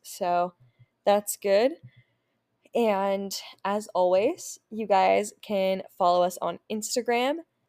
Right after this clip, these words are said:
at pod dot the ugly truth, and you can always send us an email. Please send us emails. We love it so, so much. I love responding to you guys. I've responded to people from, like,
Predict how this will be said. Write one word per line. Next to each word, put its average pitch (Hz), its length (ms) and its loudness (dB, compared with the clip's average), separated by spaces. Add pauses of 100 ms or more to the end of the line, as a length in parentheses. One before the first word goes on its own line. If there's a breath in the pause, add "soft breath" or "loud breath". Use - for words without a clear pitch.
(140)
at 175 260 0 (120)
pod 175 380 -2
dot 180 280 0
the 196 140 -6
ugly 180 320 -6
truth, - 540 -6 (480)
and 190 260 0
you 196 60 -6
can - 160 -4
always 208 280 4
send 226 160 0
us 381 140 -2
an 415 180 0
email. 196 600 2 (340)
Please 277 400 -4
send 285 180 -2
us 294 100 -8
emails. 226 480 -6
We 202 300 -6 (100)
love 190 300 0
it 196 240 0
so, - 400 2
so 208 220 -2
much. 175 360 -2
I 185 120 2
love 185 260 2
responding 170 540 0
to - 120 -12
you 170 140 -4
guys. 170 540 0 (340 soft breath)
I've 202 100 4
responded 233 420 0
to 262 100 -2
people 214 320 -2
from, 196 120 -2
like, 175 120 -4